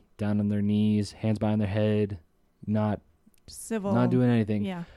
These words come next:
Speaker 1: And then, uh, lined up behind them is the S C L C
Speaker 2: Mm-hmm.
Speaker 1: and, uh, probably some other, uh, local, um, black leaders in the community, uh, standing. And, you know, Martin Luther King just says, like, "We're here to register to vote." And sheriff gives some bullshit reason why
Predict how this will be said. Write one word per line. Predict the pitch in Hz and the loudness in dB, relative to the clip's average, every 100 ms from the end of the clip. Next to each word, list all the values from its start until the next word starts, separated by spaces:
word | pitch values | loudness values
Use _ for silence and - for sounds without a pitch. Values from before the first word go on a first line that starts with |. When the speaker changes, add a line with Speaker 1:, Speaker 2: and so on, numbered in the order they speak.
| - | -8
Speaker 1:
And | 110 110 | -2 0
then, | 107 107 101 | 0 0 0
uh, | 98 101 | -2 -2
lined | 110 113 | -2 -2
up | 110 | -2
behind | 104 98 104 98 | -4 -4 -4 -2
them | 98 95 | -4 -4
is | 92 87 | -6 -8
the | 92 92 - | -6 -6 -6
S | 107 | -8
C | - 113 | -4 -2
L | 104 101 | 0 -2
C | - 120 110 120 - - 214 | -4 -6 -6 -6 -12 -12 -6
Speaker 2:
Mm-hmm. | 202 208 196 220 - | -4 -4 -6 -10 -6
Speaker 1:
and, | 107 98 - | -4 -2 -4
uh, | 95 | -6
probably | 92 107 101 | -4 -2 -2
some | - 98 | -2 -2
other, | 98 98 95 - | -2 -2 -4 -6
uh, | 92 90 | -8 -8
local, | 95 92 92 90 85 - - | -8 -8 -8 -10 -14 -20 -18
um, | - 50 - 104 - _ _ - | -16 -14 -16 -18 -20 _ _ -20
black | 113 110 101 - | -4 -2 -2 -2
leaders | 101 90 78 - | -4 -4 -8 -8
in | 101 | -8
the | 90 | -6
community, | 101 92 82 80 - _ _ - | -4 -6 -6 -12 -16 _ _ -4
uh, | 107 | -2
standing. | 90 - 104 90 87 82 | 0 2 2 2 -2 -6
And, | 82 78 - - | -8 -10 -12 -8
you | 101 | -6
know, | 90 87 | -4 -4
Martin | 95 92 | -4 -4
Luther | 92 101 | -6 -8
King | - 92 95 | -10 -8 -6
just | 92 - | -8 -8
says, | 95 92 | -8 -6
like, | 98 - | -8 -6
"We're | 95 | -6
here | 92 | -4
to | 95 | -4
register | 95 92 98 | -4 -4 -6
to | 87 | -6
vote." | 101 131 135 135 - | 0 2 4 2 0
And | 92 92 - - - - _ _ | -4 -6 -12 -20 -20 -20 _ _
sheriff | - 101 92 | -2 -2 0
gives | 101 90 | -4 -2
some | 98 | -4
bullshit | 92 98 92 95 | -4 -4 -6 -6
reason | 98 101 98 95 | -2 -2 -2 -2
why | 92 95 92 92 | -2 -4 -4 -6